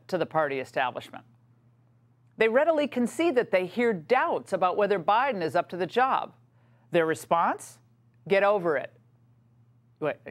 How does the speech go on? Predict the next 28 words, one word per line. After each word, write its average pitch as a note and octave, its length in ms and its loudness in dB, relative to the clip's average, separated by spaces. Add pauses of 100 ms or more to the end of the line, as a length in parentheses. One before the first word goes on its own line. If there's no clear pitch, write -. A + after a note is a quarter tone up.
(160)
uh, E3 60 -4
get D#3 260 -2
over F#3+ 320 2
it? - 160 -6 (840)
That's - 220 0
how D4 160 2
they A3+ 160 4
treat A#3+ 300 0
their G#3 160 4
own F3+ 180 0
voters. A3+ 420 2
No A3+ 140 4
wonder F4+ 400 2
the A#3 140 2
entire F3+ 420 0
country E3+ 400 -2
is D3 80 -4
such - 220 -4
a D3+ 80 -2
mess. C#3 520 -4 (800)
There's C4+ 280 2
zero D#4+ 500 2
hesitation A#3+ 840 0 (220)
about F#3 320 2
running G#3+ 260 2
over A3 220 2
their G#3+ 140 4
base D#3+ 500 -2